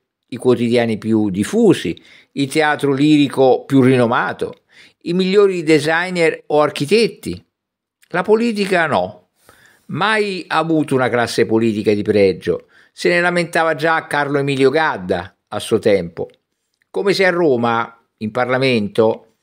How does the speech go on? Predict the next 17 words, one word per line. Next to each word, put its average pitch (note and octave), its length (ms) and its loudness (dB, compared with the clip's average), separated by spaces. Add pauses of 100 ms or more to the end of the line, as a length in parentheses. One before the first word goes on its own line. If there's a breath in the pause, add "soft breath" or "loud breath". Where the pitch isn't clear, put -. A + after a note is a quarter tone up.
(300)
Milano F#3+ 520 -2
ci D#3+ 140 2
mandasse D#3 1200 0
la C3+ 140 -2
seconda C#3 380 2
scelta, A#2+ 760 -2 (480)
dato C#3 680 -2 (100)
che - 140 -2
la B2+ 80 4
prima C3 560 -2
era A#2 180 0
occupata B2 520 0
a A2 60 -4
progettare A2+ 720 -2
e G#2+ 60 0
a G2 60 -4
produrre. G2+ 640 -4